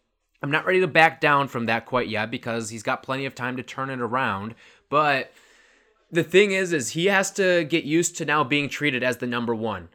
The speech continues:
on the scouting report. And we saw this because think about the Elijah Hughes. When, whenever Elijah missed games, he missed them in game, remember?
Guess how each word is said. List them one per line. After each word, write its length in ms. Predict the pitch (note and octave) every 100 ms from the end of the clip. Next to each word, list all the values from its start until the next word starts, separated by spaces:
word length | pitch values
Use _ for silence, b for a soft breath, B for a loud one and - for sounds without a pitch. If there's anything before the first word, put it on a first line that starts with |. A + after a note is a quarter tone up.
| _
on 160 | A#2 A2+
the 80 | G#2+
scouting 380 | - G2 F#2
report. 480 | E2+ - D#2+ A#1+ - _ _ B2+
And 480 | B2 A#2+ A2+ A2
we 180 | A2 C3
saw 400 | B2 - E3 D#3+
this 240 | E3+ F3+ -
because 300 | D#3 D3+ -
think 160 | F#3
about 320 | F3 C3 A2+
the 100 | B2+
Elijah 400 | B2+ A#2+ C3 D3
Hughes. 500 | D3+ D3+ C3+ G#2 F2 - b b b
When, 220 | A#2+ C#3
whenever 360 | C#3 C#3 D3 G3
Elijah 440 | G3 E3+ D3+ D#3
missed 340 | C#3 C3+ C3 -
games, 560 | G#2 G#2+ B2+ D3+ - - b b b _
he 200 | - D3+
missed 260 | D3 F3 F3
them 240 | E3 B2 G#2 _ _ _
in 320 | E3+ D#3 B2+
game, 420 | A#2+ C#3 G2 F#2+ _ _ _
remember? 520 | G#2+ G#2+ A#2+ D3+ D#3+